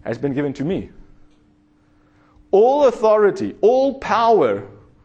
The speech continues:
has been given to whom? Jesus. So how many is left? Nothing is left.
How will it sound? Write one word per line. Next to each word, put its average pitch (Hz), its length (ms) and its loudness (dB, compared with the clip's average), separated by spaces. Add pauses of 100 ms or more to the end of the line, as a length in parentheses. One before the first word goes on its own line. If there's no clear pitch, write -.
(2000)
has 151 180 -2
been 170 180 -2
given 170 240 0
to 147 120 -2
whom? 131 360 -4 (1080)
Jesus. 110 680 -10 (760)
So 165 180 0
how 175 160 0
many 196 240 -2
is 143 120 -6
left? 120 360 -6 (2000)
Nothing 151 260 -10
is 101 120 -12
left. 98 260 -16